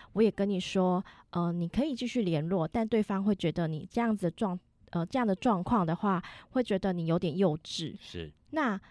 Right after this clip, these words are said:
Speaker 1: 你也可以选择继续联络。那不联络的话，对方觉得你们保有空间，这样的相处模式会更好。”
Speaker 2: 嗯。
Speaker 1: 对，那我就说，“我算的你参考看看，因为选择是由你自己决定的。”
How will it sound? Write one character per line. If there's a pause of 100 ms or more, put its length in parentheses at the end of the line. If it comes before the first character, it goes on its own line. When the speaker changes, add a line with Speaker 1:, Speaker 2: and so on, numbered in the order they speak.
(120)
Speaker 1:
你
也
可
以
选
择
继
续
联
络。
那 (240)
不
联
络
的
话， (200)
对
方
觉
得
你
们
保
有
空
间，
这
样
的
相
处
模
式
会
更
好。” (160)
Speaker 2:
嗯。 (180)
Speaker 1:
对， (320)
那
我
就
说
，“我
算
的
你
参
考
看
看， (360)
因
为
选
择
是
由
你
自
己
决
定
的。”